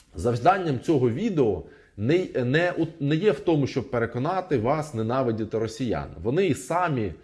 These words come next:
найкраще справляються із цим завданням. А лише с-, дослідити цю тему,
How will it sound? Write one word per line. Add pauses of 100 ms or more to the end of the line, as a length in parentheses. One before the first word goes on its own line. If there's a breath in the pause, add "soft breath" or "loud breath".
(240 soft breath)
найкраще
справляються
із
цим
завданням. (640 loud breath)
А
лише (540)
с-,
дослідити (100)
цю
тему,